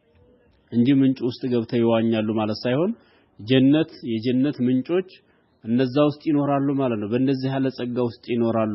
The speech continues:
ማለት ነው። ዑዩን ማለት ምንጮች ማለት ነው። ወፈዋኪሃ ሚማ ይሽተሁን እንደዚሁም ከሚፈልጓቸውም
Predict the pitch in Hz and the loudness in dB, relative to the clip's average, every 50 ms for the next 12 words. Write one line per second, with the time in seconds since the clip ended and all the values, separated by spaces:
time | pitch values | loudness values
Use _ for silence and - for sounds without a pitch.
0 | 104 98 92 92 95 90 85 104 120 135 139 147 151 131 117 110 107 113 131 127 | -4 -6 -6 -6 -8 -6 -2 2 4 4 4 4 2 2 0 0 -2 -2 -4 -4
1 | - 113 110 113 113 110 - 110 110 - - 95 90 90 87 80 87 82 80 - | -4 -4 -4 -4 -4 -4 -6 -10 -10 -10 -12 -14 -14 -14 -16 -18 -20 -20 -20 -20
2 | _ _ _ _ _ - - _ _ _ _ _ - 101 120 131 123 - 156 151 | _ _ _ _ _ -20 -20 _ _ _ _ _ -2 0 0 2 2 2 2 2
3 | 156 160 170 175 180 175 - - 165 156 156 156 160 165 165 160 160 156 151 151 | 4 4 2 0 -2 -2 0 0 0 2 2 2 0 0 2 2 2 2 2 2
4 | 147 147 143 139 135 135 123 - - - 135 120 120 117 113 110 101 92 85 - | 2 2 2 2 0 0 -2 -6 -8 -8 -6 -6 -4 -4 -4 -4 -6 -8 -12 -18
5 | _ _ _ _ _ _ _ _ _ _ _ _ _ _ _ _ _ _ - 131 | _ _ _ _ _ _ _ _ _ _ _ _ _ _ _ _ _ _ 0 2
6 | 143 147 165 170 160 156 170 170 175 175 170 - 170 160 165 165 165 160 151 - | 4 4 4 2 2 0 -2 0 0 0 -2 -2 -2 -2 0 2 0 0 0 -2
7 | 165 156 151 147 147 135 135 131 131 131 - - 139 139 156 165 | -2 -2 -2 -2 -2 0 -2 -2 -2 -4 -6 -6 -4 -2 -2 -2